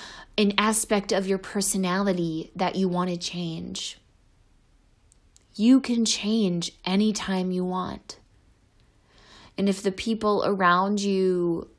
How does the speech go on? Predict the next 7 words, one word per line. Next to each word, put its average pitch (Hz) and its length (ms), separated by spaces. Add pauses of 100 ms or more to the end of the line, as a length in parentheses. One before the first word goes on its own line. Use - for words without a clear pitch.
are 180 140
not 180 260
supportive, 185 1000 (1400)
check 196 280
in 208 160
with 190 240
yourself. 190 920